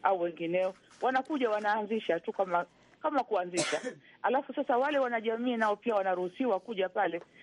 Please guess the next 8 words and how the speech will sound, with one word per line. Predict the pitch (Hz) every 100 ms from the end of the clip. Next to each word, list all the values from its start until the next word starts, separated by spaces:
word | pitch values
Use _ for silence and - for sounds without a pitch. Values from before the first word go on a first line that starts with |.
| -
na | 208 220
wao | 247
pia | 226 254 208
wanazungumzia | 185 175 185 170 165 - 220 214 220 - _
au | - 226
nao | 226 220
pia | 208 220
wanaigiza, | 190 185 175 170 226 190 214